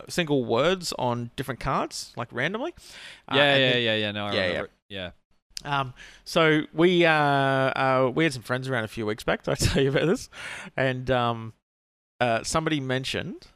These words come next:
Speaker 1: uh, Annika had had a few drinks, and somebody mentioned, "Oh, there's such a thing as Disney Codenames."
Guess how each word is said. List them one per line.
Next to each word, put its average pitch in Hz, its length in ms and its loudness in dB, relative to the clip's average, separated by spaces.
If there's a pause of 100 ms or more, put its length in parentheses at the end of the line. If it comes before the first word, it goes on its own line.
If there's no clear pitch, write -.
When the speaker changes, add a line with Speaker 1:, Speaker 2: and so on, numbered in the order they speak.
(120)
Speaker 1:
uh, 139 200 2
Annika 170 340 -2
had 139 120 0
had 131 120 -2
a 117 60 -4
few 120 160 -4
drinks, 127 340 -6 (400)
and 120 160 -4
somebody 180 240 0
mentioned, 120 480 -4
"Oh, 311 300 4 (1120)
there's 254 180 2
such - 280 -8
a - 20 -14
thing 139 200 -4
as 123 180 -4
Disney 233 440 -4
Codenames." 82 720 -10